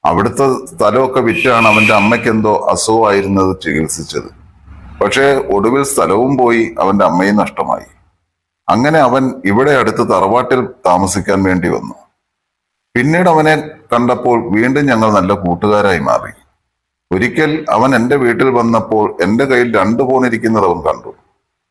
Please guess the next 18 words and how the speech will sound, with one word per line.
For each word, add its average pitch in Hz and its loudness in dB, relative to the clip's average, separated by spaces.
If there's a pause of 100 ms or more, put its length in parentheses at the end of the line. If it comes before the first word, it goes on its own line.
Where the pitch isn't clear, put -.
(120)
അപ്പോഴാണ് 143 2 (200)
എന്നോട് 113 0
കാര്യം 92 0
തിരക്കിയത്. 69 -4 (1040)
അവനും 123 2 (220)
വീഡിയോസും 143 0
കഥകളും 127 2
ഒക്കെ 120 -2
വേണമെന്ന് 110 2
എന്നോട് 90 0
പറഞ്ഞു. 76 -2 (680)
ഞാൻ 175 2
എന്റെ 151 2
കയ്യിൽ 151 0
കിട്ട്-, 131 0 (160)
കിട്ടുന്ന 120 0
പുതിയ 113 0 (240)
വീഡിയോസും 113 0